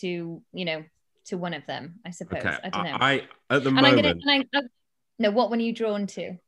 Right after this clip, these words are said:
Speaker 2: I'm drawn to, I, I say we all, because we tried this with Alex Horn last week's episode. Um, we tried to, um,
Speaker 1: Right.
Speaker 2: we tried to go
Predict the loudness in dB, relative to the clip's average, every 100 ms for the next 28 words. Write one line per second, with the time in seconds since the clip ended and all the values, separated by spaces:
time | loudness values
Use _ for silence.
0 | 2 4 4 6 4 4 2 4 4 2
1 | 0 -2 2 4 4 2 2 2 2 2
2 | 2 2 0 -2 -8 _ -20 _ -12 -8
3 | -6 -4 0 2 2 -2 -6 -6 -4 -6
4 | -8 -8 -6 -4 -6 -8 -10 -12 -12 -16
5 | -16 -16 -14 -14 -14 -10 -8 -8 -12 -20
6 | _ _ -12 -8 -2 -2 -2 -6 -6 -4
7 | -2 -4 -4 -4 -2 -4 -6 -6 -10 _
8 | _ _ -6 -4 0 0 0 -4 -2 2
9 | 2 0 -4